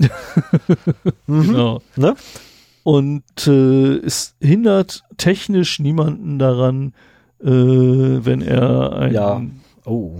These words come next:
Speaker 1: fünfundfünfzig Jahre alter Single ist, sich als, äh, hübscher vierzehnjähriger Bub auszugeben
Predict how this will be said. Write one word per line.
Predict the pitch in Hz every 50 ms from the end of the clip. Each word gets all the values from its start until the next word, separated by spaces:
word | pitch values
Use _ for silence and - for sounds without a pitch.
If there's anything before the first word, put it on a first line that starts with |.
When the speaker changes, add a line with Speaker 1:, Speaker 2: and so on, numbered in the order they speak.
| 90 - -
Speaker 1:
fünfundfünfzig | - - 156 160 160 151 156 165 165 - - 151 131 120
Jahre | 147 143 135 139 139
alter | 139 139 143 - 143 131
Single | - - 170 165 160 151 151 -
ist, | - 147 143 - - - - - - - - _ _ _
sich | - - 147 - - - -
als, | 143 139 131 131 147 135 - - - - - - 143
äh, | 135 131 131 131 135 135 135 139 160 - 160 127
hübscher | 131 143 - - - - 147 135 131 127 127 131 131 127 131
vierzehnjähriger | - - 143 143 - - 175 143 127 127 135 135 127 127 127 123
Bub | 127 190 190 - -
auszugeben | - 160 165 165 - - - 147 131 139 139 139 139 139 139 143 143